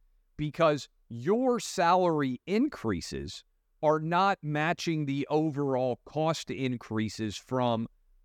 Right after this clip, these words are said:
for consumers. So let's say you made a five percent raise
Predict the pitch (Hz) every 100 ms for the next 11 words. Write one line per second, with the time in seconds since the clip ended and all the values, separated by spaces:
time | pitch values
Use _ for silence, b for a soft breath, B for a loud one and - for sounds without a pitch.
0 | _ - 135 120 113 - 240 226 - -
1 | - _ _ _ - 185 185 233 - 220
2 | 196 190 180 139 - 170 160 170 - -
3 | 139 - 156 131 104 113 113 85 71 -